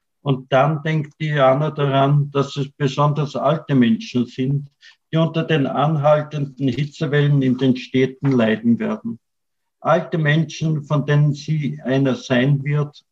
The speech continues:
oder genau genommen schon ist. Es macht keinen Sinn, Studien über Hitzetote zu zitieren. Niemand soll sich fürchten,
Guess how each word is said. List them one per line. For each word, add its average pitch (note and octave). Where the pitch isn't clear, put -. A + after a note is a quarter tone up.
oder C#3
genau B2+
genommen B2+
schon B2+
ist. -
Es C#3+
macht E3
keinen E3+
Sinn, D3+
Studien D3
über B2
Hitzetote D3
zu C3+
zitieren. C#3
Niemand E3
soll C#3+
sich D3
fürchten, C#3